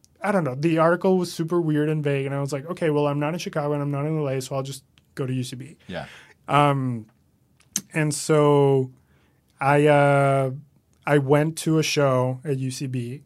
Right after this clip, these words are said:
Speaker 1: and I saw, what was the name of the team? I saw Death by Ruru, and it
Speaker 2: Oh,
Speaker 1: had, like,
Speaker 2: wow.
Speaker 1: Atamanuik and, like, all,
Speaker 2: Yeah,
Speaker 1: like, that.
Speaker 2: they were one of my first shows too. But my first show ever, I was in high school. I saw the Stepfathers.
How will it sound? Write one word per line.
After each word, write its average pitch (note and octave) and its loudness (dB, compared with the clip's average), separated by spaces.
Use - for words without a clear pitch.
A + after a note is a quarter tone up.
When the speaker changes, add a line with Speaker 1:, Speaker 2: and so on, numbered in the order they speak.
Speaker 1:
and C#3+ -6
I B2 -4
saw, A#2+ -6
what - -16
was D3 -10
the D#3 -8
name D3+ -6
of D3 -8
the C3 -12
team? C#3 -8
I C3+ 0
saw D#3+ 2
Death C#3+ 0
by D#3 2
Ruru, C#3 0
and C#3 -2
it C3+ -4
Speaker 2:
Oh, - -6
Speaker 1:
had, C3 0
like, A#2+ -4
Speaker 2:
wow. F2 -12
Speaker 1:
Atamanuik E3+ -2
and, C#3 -2
like, B2+ -4
all, C3 -2
Speaker 2:
Yeah, G2+ -2
Speaker 1:
like, B2+ -4
that. B2+ -4
Speaker 2:
they A#2 0
were B2 0
one B2 0
of A2 -4
my G2+ -4
first F#2+ -10
shows E2 -10
too. E2+ -10
But E2+ -14
my G2 -6
first G#2+ -8
show F#2+ -6
ever, E2 -6
I - -8
was E2+ -12
in E2+ -12
high D#2+ -12
school. - -14
I D2 -8
saw D#2+ -14
the D2+ -14
Stepfathers. - -16